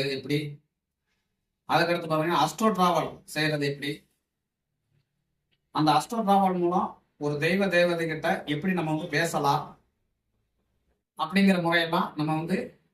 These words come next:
இந்த பயிற்சி வகுப்புல வந்து கத்துக் கொடுக்குறோம். அது மட்டுமல்ல, உற்று நோக்குதல் பயிற்சி, தொற்று நோக்குதல் பயிற்சி, மேலும் மாந்திரீக சக்தியை நம்ம வந்து எப்படி தக்க வைக்கிறது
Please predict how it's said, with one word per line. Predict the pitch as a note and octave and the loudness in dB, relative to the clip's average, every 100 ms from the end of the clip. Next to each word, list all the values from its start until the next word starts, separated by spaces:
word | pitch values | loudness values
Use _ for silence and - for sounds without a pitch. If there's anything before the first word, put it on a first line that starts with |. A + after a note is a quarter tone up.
| _ _ - | _ _ -6
இந்த | D3+ D3+ | 0 2
பயிற்சி | D#3 F3+ F3 | 0 0 -2
வகுப்புல | D#3+ D#3 D3 | -2 0 0
வந்து | D3 F3+ - - | 0 -4 -8 -8
கத்துக் | D3 D3 | -6 -6
கொடுக்குறோம். | C#3+ C3 D3 - _ _ _ _ _ _ _ _ _ _ _ _ _ | -6 -4 -4 -6 _ _ _ _ _ _ _ _ _ _ _ _ _
அது | D3 F#3 | 0 4
மட்டுமல்ல, | F#3 F#3+ F3+ D#3 D#3+ G3 - _ _ _ _ _ _ _ - | 4 4 0 2 2 0 -4 _ _ _ _ _ _ _ -8
உற்று | D3+ G#3 | -2 2
நோக்குதல் | G3+ F#3 F#3 E3+ | 4 4 2 0
பயிற்சி, | D#3 D#3 D#3+ E3+ - _ - | 0 -4 -2 -4 -4 _ -8
தொற்று | D#3+ F3+ | -6 2
நோக்குதல் | F#3 F3+ E3+ E3 | 2 2 0 -2
பயிற்சி, | D3 D3 D#3 E3 - _ _ _ _ _ _ _ _ _ _ _ _ _ _ _ _ _ _ | -2 -2 -4 -6 -8 _ _ _ _ _ _ _ _ _ _ _ _ _ _ _ _ _ _
மேலும் | C3+ E3+ F3+ G#3 - _ _ _ _ A#2 | 4 4 4 0 -6 _ _ _ _ -2
மாந்திரீக | C#3 G3+ A3 G3+ | 2 2 2 0
சக்தியை | F#3+ F3 E3+ F3 F3 | 0 -2 -2 -2 -2
நம்ம | D#3 D#3 | -2 -4
வந்து | E3+ A#3+ - - | -4 -4 -6 -8
எப்படி | D3 - A3 G#3+ - - | -8 -4 -2 0 -2 -2
தக்க | D3+ - G3 | -2 2 2
வைக்கிறது | E3 - D3+ D3 | 0 -2 -2 0